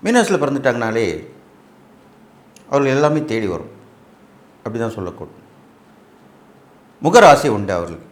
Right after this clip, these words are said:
முக்கியமாக யோசித்து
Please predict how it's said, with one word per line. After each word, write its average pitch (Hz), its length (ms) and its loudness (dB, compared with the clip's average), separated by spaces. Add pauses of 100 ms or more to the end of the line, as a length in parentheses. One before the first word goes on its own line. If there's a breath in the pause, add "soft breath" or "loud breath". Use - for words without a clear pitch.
முக்கியமாக 95 360 -10 (3000)
யோசித்து 208 540 2